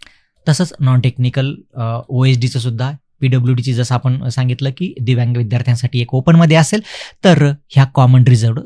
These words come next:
दोन असतील. तर या जागांचं आपण याबाबत already चर्चा केलेली. ईडब्ल्यूच्या सहा, ह्याच्या, ह्या चोपन्नच्या त्या व्यतिरिक्त असतात आणि ह्या तीन सुद्धा ह्याच्या व्यतिरिक्त असतात,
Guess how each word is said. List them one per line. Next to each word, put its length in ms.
दोन 340
असतील. 420
तर 120
या 240
जागांचं 400
आपण 280
याबाबत 360
already 240
चर्चा 300
केलेली. 300
ईडब्ल्यूच्या 480
सहा, 280
ह्याच्या, 400
ह्या 200
चोपन्नच्या 500
त्या 200
व्यतिरिक्त 540
असतात 300
आणि 280
ह्या 120
तीन 140
सुद्धा 300
ह्याच्या 280
व्यतिरिक्त 580
असतात, 320